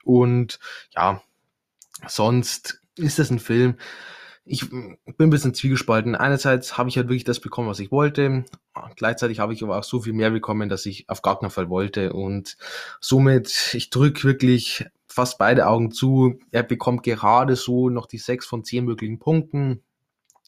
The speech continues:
und hätte aber definitiv Potenzial gehabt, einfach mehr zu bekommen, hätte einfach vielleicht weniger gemacht oder zumindest eine ansatzweise logische, spannende Story, die nicht,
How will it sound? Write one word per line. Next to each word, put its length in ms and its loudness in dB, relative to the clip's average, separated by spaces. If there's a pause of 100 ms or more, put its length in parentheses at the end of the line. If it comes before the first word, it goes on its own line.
(540)
und 320 -4
hätte 280 -2
aber 220 0
definitiv 480 -8
Potenzial 380 -4
gehabt, 320 -6
einfach 240 -6
mehr 220 -4
zu 100 -14
bekommen, 380 -4
hätte 340 -2
einfach 260 -4
vielleicht 340 -10
weniger 300 0
gemacht 500 -6
oder 460 0 (420)
zumindest 380 4
eine 220 -4
ansatzweise 1040 2
logische, 640 0
spannende 520 -2
Story, 580 0
die 80 -4
nicht, 500 -6